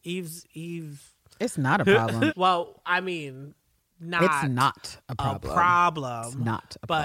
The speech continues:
Speaker 2: problem.
Speaker 1: we don't see them in this shot, uh, lining up and meeting one another. It's just Villanelle doing a lot of running.
Speaker 2: She's literally chasing her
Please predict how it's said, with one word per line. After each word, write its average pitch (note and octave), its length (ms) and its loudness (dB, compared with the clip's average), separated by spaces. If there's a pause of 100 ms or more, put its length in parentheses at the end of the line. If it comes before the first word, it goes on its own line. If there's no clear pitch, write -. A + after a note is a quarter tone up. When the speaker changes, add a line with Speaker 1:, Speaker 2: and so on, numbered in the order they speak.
Speaker 2:
problem. C#3+ 120 -8
Speaker 1:
we D3+ 140 -2
don't F#3 260 0
see G#3+ 300 -6
them C#3+ 320 -4
in D3+ 160 -4
this D3 260 -4
shot, D#3+ 500 -2 (540)
uh, C3 420 -6 (160)
lining D3 440 -2
up B2 200 -6
and C#3 160 -4
meeting B2 240 -6
one B2+ 180 -4
another. A#2 260 -8
It's D3 200 -8
just D3 180 -6
Villanelle D3 480 -4 (280)
doing B2+ 200 -8
a A#2 40 -8
lot D#3 240 2
of B3 60 0
running. B3 200 6
Speaker 2:
She's A4+ 280 10
literally C5 380 6
chasing C5 400 4
her C#5 340 6